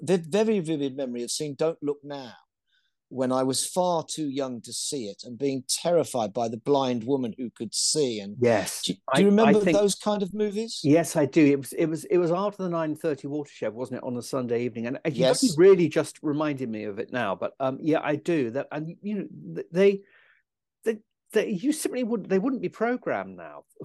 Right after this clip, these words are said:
Speaker 2: for any number of reasons. But yeah, I
Speaker 1: No.
Speaker 2: I mean, in the Nick Roeg films, y-, occasionally you got these kind of quite new movies, and I guess Don't Look Now is nineteen seventy-two, seventy-three, so it was only about five years old by the time
Speaker 1: Yeah,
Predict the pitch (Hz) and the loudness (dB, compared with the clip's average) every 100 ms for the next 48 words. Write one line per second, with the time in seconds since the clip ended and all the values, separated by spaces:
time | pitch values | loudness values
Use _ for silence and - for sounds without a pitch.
0 | - 233 226 151 135 113 110 110 127 120 | 4 6 6 4 2 2 0 2 -2 -2
1 | 104 95 - - 147 127 - - - 135 | -10 -10 -8 -4 -2 0 -4 -8 -8 -6
2 | 160 - - 156 165 156 - 165 - - | -8 -10 -2 2 2 2 -2 -4 -4 0
3 | 151 220 - 165 190 156 - 120 95 82 | 2 2 2 4 4 2 -2 -4 -4 -4
4 | 85 82 - - - 135 - - - - | -12 -18 -20 -16 -6 -6 -4 -8 -8 2
5 | 190 185 170 135 117 127 - 120 - 127 | 4 4 2 -2 0 -4 -2 -6 -6 -6
6 | 117 - 131 110 - _ _ 117 117 123 | -6 -4 -2 -2 -6 _ _ -6 -2 2
7 | 127 110 92 90 - _ - 117 107 95 | 2 2 -2 -6 -12 _ -4 0 0 0
8 | 85 95 90 - 98 - _ - 101 73 | -4 -6 -6 -2 -2 -2 _ -4 -2 -2
9 | 78 101 95 87 104 92 - 98 - 95 | -6 -4 -2 -2 -4 -8 -10 -14 -10 -10
10 | - - 104 107 98 - - 110 - - | -12 -10 -4 -4 -4 -10 -6 -6 -4 -6
11 | 120 117 98 92 - 101 85 90 87 101 | -2 0 0 -4 -6 -8 -6 -6 -2 -2
12 | 87 98 - 90 90 - 110 | -2 -4 -6 -6 -6 -6 -4